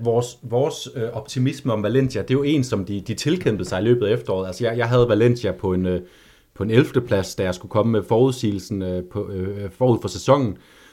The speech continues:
Og det er måske også det, der har gjort, at der har været lidt kortere vej til, til begejstring, fordi, øh, at, øh, forventningerne har været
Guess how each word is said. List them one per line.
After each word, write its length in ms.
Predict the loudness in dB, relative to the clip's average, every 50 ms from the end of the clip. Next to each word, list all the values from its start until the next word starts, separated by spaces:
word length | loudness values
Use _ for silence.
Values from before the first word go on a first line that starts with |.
| _ _ _ _
Og 100 | -4 -2
det 40 | -2
er 20 |
måske 280 | -2 -2 2 4 4 4
også 160 | 4 2 0 0
det, 100 | 0 2
der 60 | 2
har 80 | 0 0
gjort, 300 | 0 2 4 4 4 2 -2
at 120 | -6 -8
der 60 | -6
har 120 | -4 0 2
været 200 | 2 4 4 4
lidt 220 | 4 2 0 0
kortere 380 | 2 4 4 6 6 4 2 4
vej 220 | 4 4 4 2
til, 220 | 0 -4 -6 -6
til 120 | -4 -6 -6
begejstring, 600 | -4 0 2 2 2 2 2 -2 -4 -4 -6 -4
fordi, 340 | -6 -8 -6 -4 -4 -2 0 0 0 0
øh, 460 | -2 -2 -2 0 0 -2 -2 -4 -6 -8 -12 -20 _ _ _ _
at, 260 | -6 -6 -6 -6 -10 -12
øh, 240 | -8 -6 -6 -6 -4
forventningerne 560 | -4 4 4 6 4 4 2 -2 -2 -2 -4
har 120 | -4 -4 -2
været 380 | 0 0 2 2 2 2 0